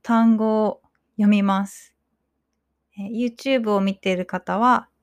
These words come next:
Excelの画面があるので、まあ、よかったら一緒に見てください。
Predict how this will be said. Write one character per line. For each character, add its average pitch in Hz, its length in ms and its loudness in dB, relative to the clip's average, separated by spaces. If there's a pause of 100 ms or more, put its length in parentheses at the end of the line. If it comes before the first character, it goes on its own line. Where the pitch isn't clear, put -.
Excel 196 460 -2
の 196 180 0
画 196 140 0
面 190 260 -2
が 180 140 -2
あ 180 60 -2
る 180 40 -4
の 175 220 -6
で、 247 340 -2 (800)
ま 196 80 -6
あ、 - 20 -4
よ 190 80 -4
か 196 120 -2
っ 190 100 -8
た 180 120 -4
ら 180 120 -4
一 190 80 -6
緒 - 160 -6
に 185 120 -2
見 190 120 -2
て 180 100 -8
く - 140 -8
だ 185 100 -4
さ 226 240 -2
い。 - 220 -8